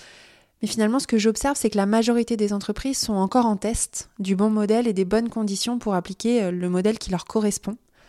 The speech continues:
Quand je parle des bonnes conditions, je parle de tout ce qui fait qu'une organisation du temps de travail fonctionne, c'est-à-dire, bah, la culture d'entreprise, les processus, la communication, les outils, les bureaux.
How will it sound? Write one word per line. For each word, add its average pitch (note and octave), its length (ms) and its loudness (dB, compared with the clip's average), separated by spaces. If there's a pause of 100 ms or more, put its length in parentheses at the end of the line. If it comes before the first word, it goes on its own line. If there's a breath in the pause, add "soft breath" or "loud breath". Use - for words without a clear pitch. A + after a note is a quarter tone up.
(600 soft breath)
Quand G#3+ 140 2
je G#3+ 120 6
parle A#3 420 4
des G3 120 0
bonnes A#3 220 2
conditions, A3+ 540 -2
je A#3+ 100 2
parle F#3+ 580 0
de F#3 120 -2
tout - 140 -10
ce - 40 -12
qui - 140 -12
fait A3+ 120 -2
qu'une G3 320 -2
organisation G#3+ 640 2
du G3+ 120 0
temps G3 120 -2
de F#3+ 60 -4
travail G3+ 260 2
fonctionne, A3+ 540 0
c'est-à-dire, G3 520 0
bah, F3 160 -2
la E3+ 100 -4
culture G#3+ 300 -2
d'entreprise, A3+ 560 0
les F#3+ 100 2
processus, A3 560 -2
la F#3+ 80 0
communication, A3+ 720 -2
les G3 240 0
outils, A#3 320 -4 (440 loud breath)
les G3 120 2
bureaux. A3+ 380 0